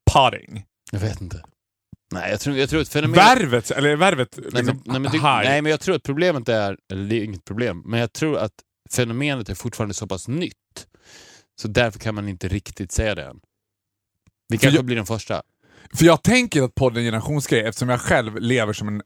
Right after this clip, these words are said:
Speaker 1: gammal kvinna. Så blir jag lika förvånad varje gång det kommer någon plus fyrtio och bara, "Jag brukar lyssna på podden." Jag bara, "Really? I love it!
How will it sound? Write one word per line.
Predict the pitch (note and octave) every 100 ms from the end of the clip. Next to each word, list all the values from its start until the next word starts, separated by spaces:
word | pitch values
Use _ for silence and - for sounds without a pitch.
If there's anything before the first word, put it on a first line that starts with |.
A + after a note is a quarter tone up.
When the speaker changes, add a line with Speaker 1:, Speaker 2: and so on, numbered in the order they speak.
| -
Speaker 1:
gammal | A#2 A2+ G#2+ G2+ G2 -
kvinna. | - C3 C3 C3 - G2+ _ _ - -
Så | - C3
blir | C#3+
jag | -
lika | D#3 D#3+ F3 E3+ F#3
förvånad | C#3+ D#3 A#2
varje | A#2 A#2
gång | A2 G#2
det |
kommer | G#2+ A2
någon | G#2+ G#2+ G2
plus | - A#2 - -
fyrtio | F3+ - - G#2
och |
bara, | G2 F#2+
"Jag | - E3+
brukar | G#3+
lyssna | A3 F3 E3+
på |
podden." | D#3 A3+ G#3+ A2+
Jag | A#2
bara, | G#2 G2+ _ _ - G2+ G#2+
"Really? | G#2+ G2+ A#2+ F#3+ C4+ _ _ _ - B2
I |
love | C#3 D#3+ A#3 A#3+ -
it! | - -